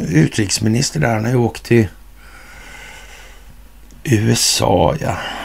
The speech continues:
Billström, han gaskade upp sig där från, ja,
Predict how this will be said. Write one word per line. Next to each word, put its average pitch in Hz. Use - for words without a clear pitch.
Billström, -
han 107
gaskade -
upp -
sig -
där 120
från, 64
ja, 82